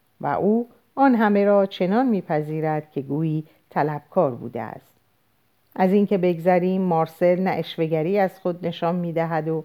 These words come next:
نه خودپسندی و برخلاف مادرش در مهمانی، گفتارش هیچ رنگ تکلف ندارد. کم اما صریح و پوسکنده حرف می‌زند.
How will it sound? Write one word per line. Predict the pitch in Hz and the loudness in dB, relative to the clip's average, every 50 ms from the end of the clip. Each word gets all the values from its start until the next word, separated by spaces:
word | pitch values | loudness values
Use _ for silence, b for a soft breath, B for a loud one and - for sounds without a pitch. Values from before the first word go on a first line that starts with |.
| b b b b b b - | b b b b b b -2
نه | 262 269 | -2 -2
خودپسندی | 254 - 185 156 - - - 139 131 - 139 127 131 - - - - - _ - | 0 2 0 0 0 -2 -8 -10 -8 -6 -6 -6 -6 -8 -10 -12 -14 -16 _ -14
و | 160 143 | -10 -6
برخلاف | 147 147 147 139 - - 139 139 147 160 156 - | -4 -4 -4 -4 -4 -4 -2 -2 -2 -2 -2 -4
مادرش | 165 151 143 135 135 135 147 151 160 160 156 156 151 - _ _ _ _ _ _ _ _ _ _ | -6 -4 -4 -4 -4 -2 -2 -2 -2 -2 -2 -4 -6 -10 _ _ _ _ _ _ _ _ _ _
در | 143 143 147 | -4 -2 -2
مهمانی، | 139 139 143 143 127 139 156 175 - 151 165 202 233 254 254 b b b b b b b b | -2 -4 -6 -6 -8 -6 -6 -6 -4 -2 0 0 0 0 -2 b b b b b b b b
گفتارش | - 254 254 - - 262 254 269 254 254 247 247 247 240 - - | 2 2 2 2 2 2 4 4 6 4 4 4 2 -2 -6 -8
هیچ | - 269 247 - - | -8 -8 -8 -6 -2
رنگ | 180 196 208 202 190 170 151 | 0 2 2 2 0 -2 -4
تکلف | 151 - - 156 151 - 151 139 147 147 175 185 180 - - | -6 -6 -6 -8 -6 -4 -4 -2 -2 -2 -2 -4 -4 -4 -6
ندارد. | 175 175 156 123 123 127 113 - - 71 - - _ _ _ _ _ _ _ _ _ _ _ _ _ _ | -6 -4 -4 -6 -6 -8 -10 -10 -12 -14 -16 -18 _ _ _ _ _ _ _ _ _ _ _ _ _ _
کم | - - 220 220 226 247 269 294 277 - _ _ _ _ _ | -2 0 2 2 2 0 -2 -6 -10 -14 _ _ _ _ _
اما | - 156 165 170 165 147 156 | -10 -8 -6 -6 -4 -6 -6
صریح | 151 - - 170 175 185 240 285 277 | -8 -4 -2 -2 0 0 -2 -2 -2
و | 254 226 | -4 -4
پوسکنده | 226 - 143 131 - - _ - 139 135 135 143 151 165 | -4 -8 -12 -12 -12 -14 _ -12 -10 -10 -8 -6 -6 -6
حرف | 160 131 117 131 - _ | -6 -6 -8 -10 -12 _
می‌زند. | - 131 127 - 92 - - - - | -14 -12 -10 -10 -10 -10 -10 -14 -18